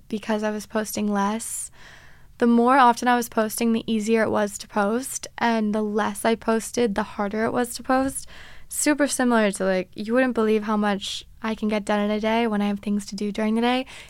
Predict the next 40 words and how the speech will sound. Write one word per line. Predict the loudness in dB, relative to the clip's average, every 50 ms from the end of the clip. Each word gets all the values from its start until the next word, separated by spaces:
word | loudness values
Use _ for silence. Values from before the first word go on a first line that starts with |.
| -14 -6
If | -2
I | 0 0
have | 2 2
nothing | 0 0 -2 -4 -6 -8 -12 -12
to | -12 -12
do | -14 -14 -14 -14
during | -14 -14 -14 -12 -12
the | -10
day, | -10 -10 -10 -10 -12 -14 -12 -6
you | -2 0
know | 0
what | 0 0
I | -2
get | -4 -6 -6
done | -6 -6 -4 -4
during | -4 -4 -4
the | -4 -6
day? | -6 -8 -8 -10 -14 -20 -16 -10
Nothing. | -10 -10 -8 -6 -6 -6 -6 -6 -8 -12 -18 -20 -20 -20 -20 -20 -20 -20 -20 -20 -14 -8
It | -6 -4 -2
is | -2 -2
so | -2 -2 0 2 2 2 2 2 0 -2 -4 -10 -20 -20 -20 -14
hard | -4 0 2 2 2 2 0 0
to | -2 -4
build | -2 0 0 2 2 2
momentum | 2 2 2 0 0 0 -2 -2 -2 0 0 0 0 0
when | 0 0 0
there's | 0 0 -2 -2 -2
no | -2 -2 -2
starting | -4 -6 -4 -2 -2 0 0 0 0 0
ground. | 0 0 0 0 0 -2 -2 -4 -8 -10 -20 -16 -8
So | -2 2
no, | 2 4
I | 4 4
don't | 2 2
get | 0 -2 -2 -2 0
burnt | 0 2 2 2 0 0
out | 2 4 4 4 2 0 -2
from | -2 0 2 2 2 0 -2 -6 -8 -14 -20 -10
posting | -4 -2 -2 -2 -2 -4 -4 -2 0 0 0 -2 -4